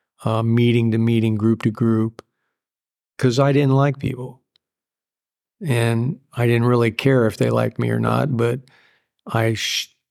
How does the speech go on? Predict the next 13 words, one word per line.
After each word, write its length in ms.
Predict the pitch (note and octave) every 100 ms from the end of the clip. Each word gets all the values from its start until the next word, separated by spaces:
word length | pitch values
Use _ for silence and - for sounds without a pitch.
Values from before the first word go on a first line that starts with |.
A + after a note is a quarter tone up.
| _
definitely 400 | C#3 C3 C3 A#2+
didn't 220 | A2+ A#2 A#2
want 200 | A#2+ A#2+
them 160 | A2+
to 80 | A2+
get 160 | A#2 A2+
to 80 | A#2
know 220 | C3 B2
me, 200 | A2 A2+
so 220 | - A#2
I 100 | -
wouldn't 280 | B2 A#2+ A#2+
stay, 500 | - B2 - A#2